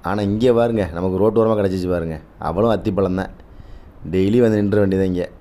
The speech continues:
இங்க பார்த்தீங்கன்னா பெரிய ஆச்சரியமா இருந்துச்சு. என்னன்னு பார்த்தீங்கன்னா, இந்த மரத்தோட தூர்ல பார்த்தீங்கன்னா, அங்க பாருங்க, பாருங்க, அதுல முளைச்சிருக்கு பாருங்க. அந்த சின்ன கொப்புல முளைச்சிருக்கு பாருங்க.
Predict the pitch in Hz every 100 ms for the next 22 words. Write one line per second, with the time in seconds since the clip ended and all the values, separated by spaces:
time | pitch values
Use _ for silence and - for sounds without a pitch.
0 | - - 101 113 131 156 135 127 135 147
1 | 139 120 110 117 113 101 104 107 123 110
2 | 98 87 95 135 127 120 - 139 143 104
3 | 92 87 85 107 101 73 73 - - -
4 | - - - 85 131 170 156 139 170 151
5 | 123 117 120 120 127 131 135 117 95 85
6 | 78 76 - 87 87 113 123 110 101 131
7 | 104 90 82 82 78 73